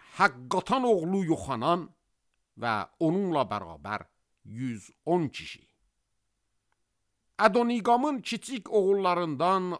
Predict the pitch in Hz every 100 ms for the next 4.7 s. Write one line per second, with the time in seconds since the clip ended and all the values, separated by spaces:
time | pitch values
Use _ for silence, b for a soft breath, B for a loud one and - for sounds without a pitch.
0 | - 175 151 151 165 170 208 214 208 _
1 | - 190 202 190 - 220 233 220 - -
2 | 185 175 147 107 143 233 - _ _ _
3 | _ - 127 120 98 - 139 127 156 147
4 | 120 98 101 87 80 131